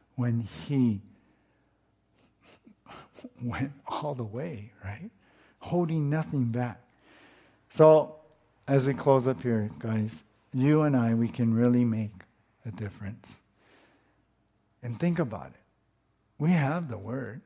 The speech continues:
The Holy Spirit we talked about last week is in us, right? And so understand, you and I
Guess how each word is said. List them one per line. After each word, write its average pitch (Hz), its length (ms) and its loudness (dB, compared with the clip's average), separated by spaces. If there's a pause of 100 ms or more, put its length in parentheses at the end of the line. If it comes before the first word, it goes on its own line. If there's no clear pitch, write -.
(800)
The 123 60 -10
Holy 151 320 0
Spirit 170 340 0
we 120 100 -2
talked 131 260 -4
about 98 240 -8
last 127 340 -10
week 117 200 -14
is 98 160 -10
in 143 160 -2
us, - 260 -14
right? 117 240 -8 (1000)
And 131 100 -10
so 147 160 0
understand, 156 640 -2
you 156 160 0
and 160 160 -2
I 160 320 -8